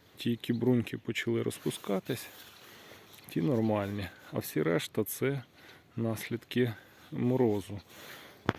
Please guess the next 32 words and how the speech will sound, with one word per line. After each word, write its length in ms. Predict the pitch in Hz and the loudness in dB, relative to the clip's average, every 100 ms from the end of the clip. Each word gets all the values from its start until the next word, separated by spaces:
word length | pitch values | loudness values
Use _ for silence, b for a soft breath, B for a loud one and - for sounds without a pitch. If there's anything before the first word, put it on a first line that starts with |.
| B B B | B B B
Взагалі 440 | 123 110 113 135 160 | -6 -2 2 4 6
абрикос 500 | 123 127 - 131 107 | 6 2 6 4 6
дуже 300 | 113 110 113 | 4 6 6
не 160 | 120 | 6
любить, 480 | 131 123 98 - - - | 8 6 6 -2 -6 -2
коли 320 | 120 113 113 92 B B | 2 2 2 -2 B B
отак 300 | 120 - 120 - | -10 -2 -4 -2
от 120 | - | -8
протягом 560 | - 120 - 104 110 | -2 -2 -2 0 0
зими 380 | 104 117 120 110 | 2 2 2 2
є 160 | 107 110 | 2 0
плюсові 520 | - 110 - 127 131 | -2 -4 0 0 0
температури, 680 | - 147 170 175 - 202 151 | 0 0 0 0 2 2 2
а 20 | |
потім 400 | 127 139 - 123 | 2 -2 0 0
є 240 | 110 123 120 | 2 2 2
різкий 360 | 107 - 120 | -2 -2 -4
перепад. 640 | 117 123 110 - - 95 - - B B B B - | 0 0 0 -2 -8 -8 -12 -18 B B B B -8
І 40 | 107 | -6
хоча 320 | 127 - 127 | -2 2 4
от 180 | 113 - | 4 2
шістнадцять 580 | 127 - 123 107 117 | 0 2 0 0 -2
градусів — 560 | 107 120 110 104 - 113 | 2 4 4 2 -4 -6
це 140 | - 117 | -2 0
не 160 | 120 | 4
є 160 | 120 110 | 4 4
для 160 | 101 | 2
нього 300 | 110 113 95 | 2 2 0
якимось 460 | 107 - 110 113 - | -2 -2 -4 -4 -6
такими 380 | - - 120 117 B B B - | -12 -4 -2 -2 B B B -4
надзвичайними 760 | 120 107 120 - 120 113 113 | -2 0 0 2 2 2 0
температурами, 920 | 113 120 117 156 165 214 208 190 175 | 0 -2 2 2 2 0 0 0 -2